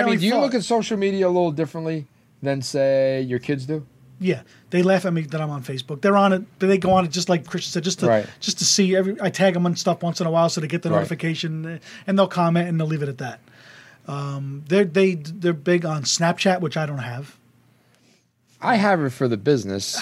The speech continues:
Speaker 1: <sighs>
Speaker 2: but
Speaker 1: I don't
Speaker 2: I,
Speaker 1: get
Speaker 2: nobody
Speaker 1: it.
Speaker 2: uses it really.
Speaker 1: I, I don't get it. That's a young, that's a young,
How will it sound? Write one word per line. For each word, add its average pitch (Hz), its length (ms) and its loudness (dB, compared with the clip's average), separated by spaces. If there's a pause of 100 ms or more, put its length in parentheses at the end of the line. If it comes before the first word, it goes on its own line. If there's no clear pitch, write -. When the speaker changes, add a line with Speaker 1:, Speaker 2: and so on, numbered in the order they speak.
Speaker 1:
<sighs> - 80 -10
Speaker 2:
but 113 300 2
Speaker 1:
I 196 100 0
don't 185 140 2
Speaker 2:
I, 131 40 -4
Speaker 1:
get 135 60 -4
Speaker 2:
nobody 160 240 4
Speaker 1:
it. - 40 2
Speaker 2:
uses 123 340 0
it 98 140 2
really. 101 300 2
Speaker 1:
I, 165 100 0
I - 20 2
don't 156 160 -2
get 131 180 -8
it. 147 140 -10 (100)
That's 202 180 -2
a 202 60 4
young, 190 200 2
that's 170 180 -4
a 175 40 0
young, 165 360 -4